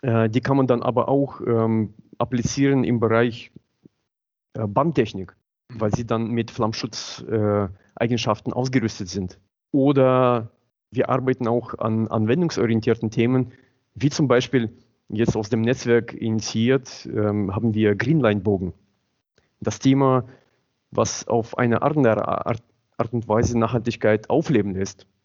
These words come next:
Speaker 1: Neben, ähm, den Kunststoffen quasi Ersatz für seltene Hölzer.
Speaker 2: Mhm.
Speaker 1: Trockenhölzer durch einheimische Rohstoffe, die sozusagen vor der Tür wachsen. Und, ähm, da wollen wir einfach diese seltenen Hölzer, die auch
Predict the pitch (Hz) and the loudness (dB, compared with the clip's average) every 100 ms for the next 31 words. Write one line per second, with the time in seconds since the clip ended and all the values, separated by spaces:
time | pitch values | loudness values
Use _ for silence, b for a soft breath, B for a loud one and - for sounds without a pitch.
0 | _ _ _ _ 117 107 139 151 B B | _ _ _ _ -2 0 0 -2 B B
1 | B B B - 110 107 104 107 104 104 | B B B 0 2 4 4 2 0 -2
2 | - - 98 95 139 - 156 147 - 117 | -6 -4 -4 -2 -4 0 0 0 0 0
3 | 120 - 113 120 127 - - 117 117 110 | 2 0 2 2 0 -2 -4 -2 2 2
4 | 104 123 127 120 107 185 - 95 - _ | 2 -2 0 -2 0 0 0 -6 -8 _
5 | _ _ _ _ _ _ _ _ _ - | _ _ _ _ _ _ _ _ _ -12
6 | 113 123 139 113 123 117 120 110 107 - | -6 -4 -2 0 0 0 0 2 0 -4
7 | 107 - - _ - 123 110 113 107 - | -6 -6 -12 _ -4 -2 0 0 -2 0
8 | 107 104 98 92 _ _ 104 113 - 113 | 2 2 0 -6 _ _ -4 -2 -2 -4
9 | 110 101 101 107 107 101 95 _ - 113 | -2 -6 -2 2 2 0 -4 _ -12 0
10 | 156 - 127 139 135 113 127 127 - 127 | 0 2 2 2 0 -2 0 0 -2 -2
11 | 135 120 B B B 104 117 117 113 117 | 0 0 B B B -2 -2 0 -2 -2
12 | 120 B B B B - 107 107 104 104 | -6 B B B B -4 0 0 0 0
13 | 107 101 101 101 101 117 120 151 151 139 | 2 2 2 -2 -2 -2 2 2 4 4
14 | 117 127 123 110 120 117 117 113 110 104 | 2 0 -4 -2 -4 2 4 4 2 0
15 | 120 135 117 107 131 - 117 107 101 127 | -2 0 0 0 -2 0 -2 0 0 0
16 | 123 | -2